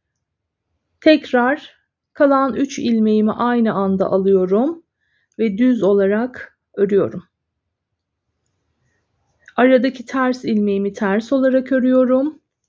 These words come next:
Beş ilmeğimin iki ilmeğini aynı anda alarak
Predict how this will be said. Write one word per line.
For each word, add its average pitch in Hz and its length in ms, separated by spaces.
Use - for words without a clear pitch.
Beş 262 360
ilmeğimin 214 880
iki 254 260
ilmeğini 208 800
aynı 233 340
anda 185 300
alarak 196 680